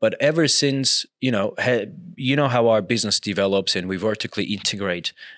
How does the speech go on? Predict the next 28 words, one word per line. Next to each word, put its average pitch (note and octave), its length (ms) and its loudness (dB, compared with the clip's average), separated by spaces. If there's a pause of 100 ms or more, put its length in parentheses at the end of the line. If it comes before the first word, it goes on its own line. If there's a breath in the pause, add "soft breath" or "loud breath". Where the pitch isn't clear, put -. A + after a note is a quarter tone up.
(160)
um, F2 420 -6
different, G2 600 -4
uh, D#2+ 340 -8
business F#2 480 -4
models, A2+ 540 2
and F2+ 400 -8
we G#2 160 -2
open G#2+ 260 -2
up G2 240 -4
to G2 200 -4 (120)
not F3 160 -2
different G#2 300 -4
industries, G#2+ 480 -2
but G2 200 -4
different G#2 420 -6 (220 soft breath)
functions - 720 -2 (300 soft breath)
within A#2 300 -2
the G#2 100 0
same G2+ 320 0
industry. F#2+ 580 -4 (320 loud breath)
And, F#2+ 540 -4
um, E2+ 520 -4 (600)
people C3 460 0 (500)
like - 300 2
you B2+ 300 2 (340 loud breath)
get A#2+ 180 0
to B2 120 -2
take, A#2+ 440 0